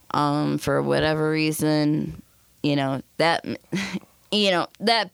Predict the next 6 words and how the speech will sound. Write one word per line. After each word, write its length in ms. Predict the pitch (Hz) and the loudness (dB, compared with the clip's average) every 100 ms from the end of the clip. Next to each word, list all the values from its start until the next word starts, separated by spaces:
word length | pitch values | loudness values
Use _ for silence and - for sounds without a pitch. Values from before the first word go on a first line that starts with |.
| - | -2
that 420 | 220 240 - - | 0 0 -2 -4
single 440 | - 233 208 180 | -2 0 2 0
bird 680 | 175 185 175 156 143 147 175 _ _ _ _ _ _ _ | 0 0 2 2 2 -2 -6 _ _ _ _ _ _ _
got 280 | 170 170 - | 0 0 0
more 240 | 185 180 | 0 0
attention 920 | 180 175 196 156 160 147 139 135 165 | 0 0 -2 -2 -4 -4 -4 -6 -8